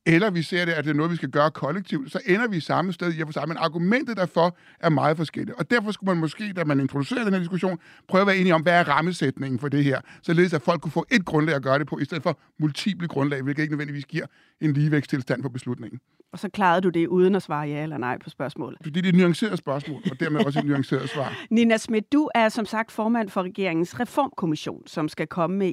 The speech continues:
Speaker 2: idéer til, hvordan regeringen kan lave reformer. Er store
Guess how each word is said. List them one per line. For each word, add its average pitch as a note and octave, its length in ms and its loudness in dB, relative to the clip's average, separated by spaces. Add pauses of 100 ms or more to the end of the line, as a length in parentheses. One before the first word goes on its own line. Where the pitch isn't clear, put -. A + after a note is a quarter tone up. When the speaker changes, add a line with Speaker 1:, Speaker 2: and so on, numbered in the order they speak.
(140)
Speaker 2:
idéer F3 140 -2
til, D#3+ 320 -6 (320)
hvordan G3 480 0
regeringen C#3 640 -8
kan E3+ 140 -4
lave C#3 240 -4
reformer. C#3+ 360 -8 (320)
Er F3+ 60 -4
store F3 220 -8